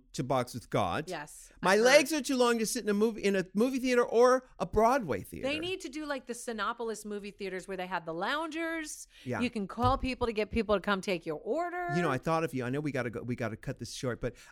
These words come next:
Speaker 1: I thought of you because Encores is putting on
Speaker 2: What are they putting on?
Speaker 1: Uh, uh, okay.
Speaker 2: Chess.
Speaker 1: As soon as you just said that, it popped out of my brain. Can you go on? Can you check? Encores is putting on, um, a big show that you would love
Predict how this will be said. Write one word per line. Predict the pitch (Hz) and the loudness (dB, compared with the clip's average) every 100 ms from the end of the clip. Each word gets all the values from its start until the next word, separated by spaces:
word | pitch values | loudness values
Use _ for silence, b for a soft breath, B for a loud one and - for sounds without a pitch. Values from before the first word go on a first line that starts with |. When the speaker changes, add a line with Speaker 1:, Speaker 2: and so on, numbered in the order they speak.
| - | -6
Speaker 1:
I | 120 | -2
thought | 165 175 | 0 0
of | 175 | -2
you | 139 | -6
because | 135 123 - | -6 -8 -4
Encores | 165 226 226 123 101 110 - 151 | 0 0 -2 -6 -4 -6 -8 -8
is | 135 | -10
putting | - 190 185 180 - | -10 -6 -4 -4 -4
on | 123 120 120 | -4 -2 0
Speaker 2:
What | 240 | 2
are | |
they | 247 | 2
putting | 240 233 220 | 2 -2 0
on? | 202 196 | -2 -2
Speaker 1:
Uh, | 160 156 156 151 143 135 - - | 0 2 2 2 0 -2 -8 -8
uh, | 143 139 131 131 131 - - | -4 -2 -2 -2 -2 -4 -4
okay. | 156 156 160 147 - | -4 -2 -4 -4 -4
Speaker 2:
Chess. | 151 220 - - - | 0 0 0 -8 -12
Speaker 1:
As | 156 | -8
soon | - 214 240 | -4 -2 0
as | 214 | -2
you | 220 | -2
just | 196 185 | -4 -2
said | 208 156 | -4 -2
that, | 123 120 - | -2 -2 -4
it | 123 - | -6 -2
popped | 147 135 | -2 -2
out | 143 123 | -2 -2
of | |
my | 120 | -2
brain. | 120 117 | -4 -6
Can | 156 151 | -4 -4
you | 160 | -2
go | 185 190 | -2 -2
on? | 170 165 170 b b | -2 -2 -4 b b
Can | - 160 | -4 -2
you | |
check? | 156 190 185 B B B | -2 -4 -4 B B B
Encores | 170 208 247 233 220 | -2 0 0 -2 -2
is | 202 - | -4 -8
putting | - 196 190 185 - | -4 -2 -2 -4 -6
on, | 143 135 135 131 - 131 | -4 -4 -2 -4 -6 -8
um, | 127 123 120 120 _ | -6 -4 -6 -8 _
a | - | -20
big | - 175 170 | -10 -8 -8
show | - 156 131 123 127 139 - | -12 -8 -4 -2 -4 -8 -12
that | - | -10
you | 127 127 | -8 -8
would | 120 | -8
love | 127 123 143 113 120 | -8 -6 -6 -6 -6